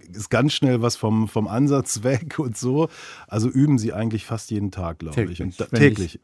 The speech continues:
Speaker 2: ja.
Speaker 1: Und, äh, auch hier in diesem Haus. Das ist sicherlich auch ein Ritual. Ähm, wie wichtig ist Ihnen das, dass Sie ja immer wieder hier auch dann auftauchen können?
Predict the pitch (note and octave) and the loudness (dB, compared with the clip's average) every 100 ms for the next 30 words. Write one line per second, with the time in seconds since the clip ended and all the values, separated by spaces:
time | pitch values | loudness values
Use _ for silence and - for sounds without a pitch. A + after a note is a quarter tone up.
0 | _ - D2+ - - A#2 A2+ - G#2 - | _ -4 -4 -6 -6 -2 -2 0 -4 -2
1 | A2 - A#2+ A#2 A2 A2+ G2 F2+ E2+ - | -6 -6 -6 -4 -4 -2 -2 -4 -6 -10
2 | - - - - G#2 - - G#2 B2+ A#2+ | -18 -20 -20 -8 -8 -6 -8 -4 -2 -2
3 | A2 G#2 G#2 G#2 A#2+ - F#2+ A2 D3+ G#3 | 0 -2 -2 -4 -6 -6 -4 -4 -4 -8
4 | - - _ _ _ A2+ A2+ A2+ A2+ - | -16 -20 _ _ _ -4 0 2 0 -2
5 | G2 C3 C3 - G#2 G2+ - F#2 F#2 F2 | -2 -2 -2 -2 -2 -2 -6 -6 -6 -4
6 | F2 - F#2+ - G2 F2+ _ _ _ _ | -6 -8 -10 -8 -8 -8 _ _ _ _
7 | G#2 - B2+ C3+ A#2+ G#2+ A2 G#2 G2 G#2+ | -12 -8 0 2 2 -2 -2 -4 -4 -6
8 | F2+ G2 G2+ F#2+ D#2+ F2+ - C#2 - E2+ | -6 -8 -8 -10 -12 -14 -14 -16 -16 -18
9 | - - - | -16 -16 -18